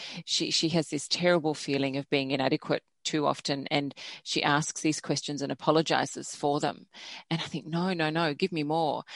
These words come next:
So, you know, when we were writing our book, The So What Strategy,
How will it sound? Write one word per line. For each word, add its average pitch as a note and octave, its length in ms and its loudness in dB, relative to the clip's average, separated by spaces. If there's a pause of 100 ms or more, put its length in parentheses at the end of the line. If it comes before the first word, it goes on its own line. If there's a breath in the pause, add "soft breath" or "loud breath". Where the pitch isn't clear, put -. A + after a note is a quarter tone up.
(180 loud breath)
So, F3+ 220 8
you D#3+ 160 2
know, D#3 80 2
when D#3+ 200 2
we D3+ 120 2
were C#3+ 140 0
writing C3+ 320 2
our C3 100 2
book, F3 360 -2
The D#3+ 100 2
So D3 220 2
What B2+ 180 -2
Strategy, C#3+ 680 0